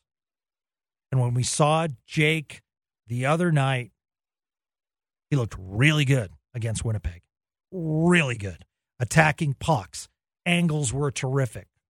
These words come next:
Calm in net. Very confident. Shutout win against the Jets. So remember that first line. Stay out of the penalty box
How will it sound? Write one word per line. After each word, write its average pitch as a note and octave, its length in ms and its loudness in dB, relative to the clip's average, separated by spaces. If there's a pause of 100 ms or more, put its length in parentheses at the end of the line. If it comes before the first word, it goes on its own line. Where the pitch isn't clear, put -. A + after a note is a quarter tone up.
Calm E3+ 460 2
in B2 240 0
net. A2 260 -6 (680)
Very E3+ 340 2
confident. D3 680 0 (1400)
Shutout D#3 420 4
win B2+ 340 -4 (200)
against A#2 380 -6
the A#2+ 80 -4
Jets. - 480 -12 (1600)
So C#3 80 4
remember E3 340 4
that G#3 240 2
first G3+ 260 0
line. F#3 340 0 (840)
Stay E3 260 4
out G3 160 2
of G#3 60 -2
the G3+ 60 -2
penalty F#3 360 2
box D#3+ 500 -2